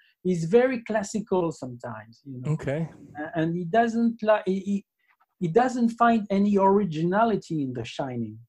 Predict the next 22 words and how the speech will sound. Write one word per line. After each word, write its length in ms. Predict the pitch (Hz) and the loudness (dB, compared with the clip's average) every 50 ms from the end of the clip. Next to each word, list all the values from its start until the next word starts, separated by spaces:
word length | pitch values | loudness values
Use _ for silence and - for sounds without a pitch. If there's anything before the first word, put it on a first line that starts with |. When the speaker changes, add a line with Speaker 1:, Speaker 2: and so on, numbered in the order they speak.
| _ 120 | _ -14
Speaker 1:
you 80 | 113 | -12
know. 140 | 120 120 120 123 _ _ _ _ _ _ _ - | -12 -12 -12 -16 _ _ _ _ _ _ _ 0
For, 140 | 165 143 | 0 2
Speaker 2:
Mm. 100 | 127 117 101 | 2 0 -2
Speaker 1:
for 220 | - 175 180 175 | -2 0 0 2
him, 280 | 165 214 226 233 220 202 170 | 2 2 2 0 0 0 0
it's 260 | 175 170 - - - _ | -2 -2 -2 -14 -16 _
when 280 | - 165 196 196 190 190 | -4 0 2 2 4 4
you, 280 | 190 190 175 160 - _ _ - _ - - _ _ | 2 2 0 -2 -6 _ _ -20 _ -20 -20 _ _
he 120 | - 170 165 | -4 -4 0
told 280 | - 240 277 269 226 | 2 0 0 2 0
me 180 | 220 208 214 214 | -2 -2 -2 0
when 260 | 196 190 196 190 185 | 0 2 2 2 2
you, 280 | 185 185 175 175 170 170 _ _ _ _ _ - - _ _ _ - | 2 2 0 0 -2 -6 _ _ _ _ _ -20 -20 _ _ _ -4
when 140 | - 160 175 | -2 0 0
you 100 | 196 180 | 2 0
make 300 | 175 180 226 254 240 - | 2 2 2 0 0 -2
a 60 | 180 | -4
horror 360 | - - 202 208 208 190 180 | 2 4 6 8 8 8 6
film, 340 | 170 - - - 190 190 190 | 4 0 -2 -2 0 0 0
you 180 | 180 165 165 170 | 2 2 4 4
have 260 | 175 180 185 180 175 | 4 4 2 0 -4